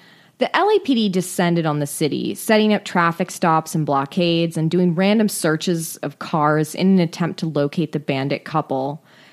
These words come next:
They had Leslie Bartle, as well as other robbery victims, come into the station to look at hundreds of mugshots in an attempt to identify the bandits, but no one made a match.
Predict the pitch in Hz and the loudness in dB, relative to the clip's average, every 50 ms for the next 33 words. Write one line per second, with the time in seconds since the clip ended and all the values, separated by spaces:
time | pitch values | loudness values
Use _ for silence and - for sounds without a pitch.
0 | _ _ - 269 269 294 277 240 226 247 262 254 262 330 302 220 - 196 190 190 | _ _ 0 0 2 2 2 2 4 2 2 2 2 0 0 2 4 4 4 4
1 | 190 185 185 180 - 127 170 160 156 170 160 160 151 - - - 202 202 214 202 | 4 4 2 2 2 2 0 -2 -2 -2 0 0 -2 -2 0 0 2 2 4 4
2 | 214 208 208 202 202 208 202 208 180 202 190 - 214 196 196 190 - - 208 202 | 4 4 4 4 2 2 0 2 0 -2 -2 0 0 0 0 0 0 0 0 2
3 | 196 196 190 180 190 190 - - 190 180 180 175 - 196 185 180 180 175 170 165 | 2 2 0 0 -2 -4 0 0 2 2 2 0 0 2 2 2 2 2 0 0
4 | - 170 180 - - 208 208 220 202 190 - 185 170 165 160 160 170 170 - 190 | -2 -4 -4 0 0 2 4 4 2 2 0 0 0 0 0 0 0 -2 -2 0
5 | 175 156 156 165 - - - - - 180 175 165 160 160 - - 175 165 165 185 | 2 2 2 0 -2 -8 -8 -4 -2 0 0 0 0 -2 -2 -2 -2 -2 0 0
6 | - 160 165 156 165 156 165 165 - - 190 185 185 185 175 196 196 196 202 202 | 0 0 0 0 0 0 0 -2 0 0 0 0 0 0 0 0 0 2 2 2
7 | 208 208 208 - - - - 170 185 180 175 175 175 170 160 151 147 147 139 143 | 0 0 -2 -4 -6 -4 0 2 2 2 4 2 2 2 0 0 -2 -2 -2 -4
8 | 135 120 - - - - - - - - | -4 -4 -6 -8 -10 -10 -10 -10 -10 -12